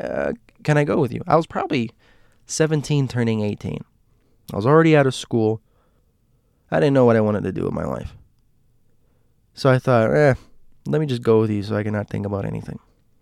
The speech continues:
Then my mom joined. So the three of us go to the shop and we meet up with Steve. And we see Steve's partner. Steve had a partner. Okay, let me just throw this out here as, like, a little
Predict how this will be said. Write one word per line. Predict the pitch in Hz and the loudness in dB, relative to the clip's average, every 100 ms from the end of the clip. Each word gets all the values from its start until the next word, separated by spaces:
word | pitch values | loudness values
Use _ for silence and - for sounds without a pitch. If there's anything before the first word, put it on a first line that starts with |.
| _ _ _ _ _ _ _ | _ _ _ _ _ _ _
Then | 110 | -10
my | 92 | -6
mom | 101 113 123 | -2 0 0
joined. | 110 95 - - _ _ _ _ _ _ _ | -4 -8 -10 -14 _ _ _ _ _ _ _
So | - 139 | -2 2
the | 131 | 2
three | - 196 196 | 0 -4 -2
of | |
us | 107 98 | -2 -4
go | - 120 | -2 -2
to | 107 | -2
the | 98 | -4
shop | - 113 98 85 | -4 -2 -2 -2
and | 104 | -4
we | 98 | -4
meet | 104 107 | -2 -2
up | 101 | -2
with | 101 | -6
Steve. | - - 120 113 117 - _ _ - - - - - _ _ _ _ - | -8 -10 -8 -8 -12 -20 _ _ -20 -20 -20 -20 -20 _ _ _ _ -4
And | 131 | 0
we | 131 | 0
see | 123 - 180 | -2 -4 -4
Steve's | - 143 131 120 | -4 -4 -4 -6
partner. | - 113 - - | -4 -2 -2 -8
Steve | 117 - 190 226 | -12 -6 -2 0
had | 151 123 | 2 0
a | 104 | 0
partner. | 107 92 - - - _ _ _ - | 0 -2 -4 -10 -16 _ _ _ -12
Okay, | - 104 104 | -10 -6 -2
let | 127 | 0
me | 139 | -2
just | 123 - | -4 -6
throw | 113 | -4
this | 104 101 98 | -4 -4 -6
out | 101 | -6
here | - 90 | -6 -6
as, | 98 | -4
like, | 104 | -4
a | 107 | -2
little | 110 117 104 98 | 0 2 0 -4